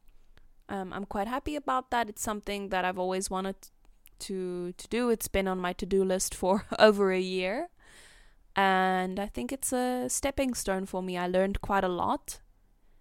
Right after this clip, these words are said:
in that certification. And, um, if you are in product management or product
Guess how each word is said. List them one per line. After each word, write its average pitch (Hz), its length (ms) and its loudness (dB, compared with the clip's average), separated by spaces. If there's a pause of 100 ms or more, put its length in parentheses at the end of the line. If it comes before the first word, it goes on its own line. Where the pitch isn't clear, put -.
(260)
in 214 220 0
that 208 180 2
certification. 214 1120 -2 (1800)
And, 190 400 2
um, 175 280 0 (380)
if 233 280 6
you 233 180 4
are 202 380 10
in 190 340 -4
product 196 540 0
management 190 760 -2
or - 80 -4
product 196 460 0